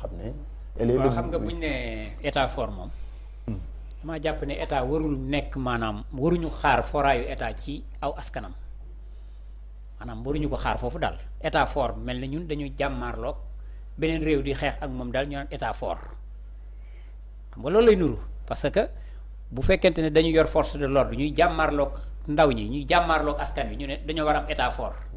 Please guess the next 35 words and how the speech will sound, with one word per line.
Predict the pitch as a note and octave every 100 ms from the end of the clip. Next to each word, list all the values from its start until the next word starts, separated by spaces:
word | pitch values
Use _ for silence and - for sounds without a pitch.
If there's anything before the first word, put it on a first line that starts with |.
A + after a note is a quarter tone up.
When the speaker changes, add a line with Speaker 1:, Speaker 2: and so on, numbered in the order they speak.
| - - - -
Speaker 2:
ça | - A#2
veut |
dire | A#2+ D#3+
que | -
kon | -
am | G#2+ D3
nañ | G#2
problème. | E3 C#3 G2 - - - - - - - - -
Parce | -
que | -
damay | C#3+ C#3
jàpp | C#3+ C#3+
ne | C3
ñun | A#2+ A#2
bu | C#3
ñu |
nee | D3+ C#3+
dañoo | C3 D3+
am | D3
sécurité | D#3 C#3+ C3+ B2
bu | A2+
doy | A2+ G2+
rek, | A2 -
dañu | A2+ C3+
Speaker 1:
Hmm. | C3+
Speaker 2:
war | C3
a |
sécuriser. | A#2 C3 A2+ G2+ - - - - - - - - - - - - -
Boobu | D3 D3
mooy | D3 C#3+
première | D#3 D#3+ C#3+
chose. | A#2 A2 -
Bu | A#2+
ñuy | F3+
wax, | F3 -